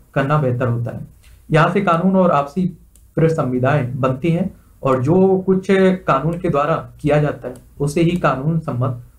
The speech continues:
और न्यायोचित कहा जाता है। आज भी आप देखें, न्याय, देखिए, कुछ भी आजादी, कितने भी आपको मौलिक अधिकार मिल चुके हैं, कोई भी अधिकार हो,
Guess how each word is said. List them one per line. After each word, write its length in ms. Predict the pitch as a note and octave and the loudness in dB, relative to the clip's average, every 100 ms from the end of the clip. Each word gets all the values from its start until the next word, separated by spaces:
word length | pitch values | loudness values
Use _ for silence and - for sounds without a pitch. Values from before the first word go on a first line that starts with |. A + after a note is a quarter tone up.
| - | -2
और 160 | C#3 | 0
न्यायोचित 680 | B2+ B2+ C#3+ D3+ D3+ F3+ - _ _ _ - | 2 0 2 0 -2 -6 -8 _ _ _ -6
कहा 180 | F#3 C#3+ | -2 0
जाता 340 | A#2+ A#2+ - | 0 -4 -8
है। 200 | D3 - - - - _ - | -12 -14 -20 -20 -20 _ 0
आज 180 | D3+ D#3+ | 0 2
भी 140 | A#3 | 2
आप 140 | G#3 | 2
देखें, 280 | G3 A3 A#3 | 2 0 2
न्याय, 580 | F#3 D3+ D3+ E3 A3 A3+ | 2 2 2 2 2 2
देखिए, 540 | F#3+ F#3 A3+ A3+ - - - - | 2 2 0 -2 -4 -10 -20 -6
कुछ 200 | G3+ G3 | 0 2
भी 160 | F3+ G#3+ | 2 2
आजादी, 440 | F#3+ D#3 E3 E3 | 2 2 2 2
कितने 320 | D#3+ E3+ F3+ F3+ | 0 0 2 2
भी 100 | F3+ | 2
आपको 240 | E3+ - | 0 0
मौलिक 300 | D3 D3 D3 | 0 2 2
अधिकार 360 | D3 D3 D#3 C3+ | 0 0 0 0
मिल 160 | D3+ | -2
चुके 220 | D3 D3 | -4 -2
हैं, 280 | D3+ D3 C#3 - | 0 0 -2 -2
कोई 240 | G#3 A3+ | 0 2
भी 140 | F3+ E3 | 4 2
अधिकार 400 | C3 A#2+ B2 | 2 0 0
हो, 80 | - | -2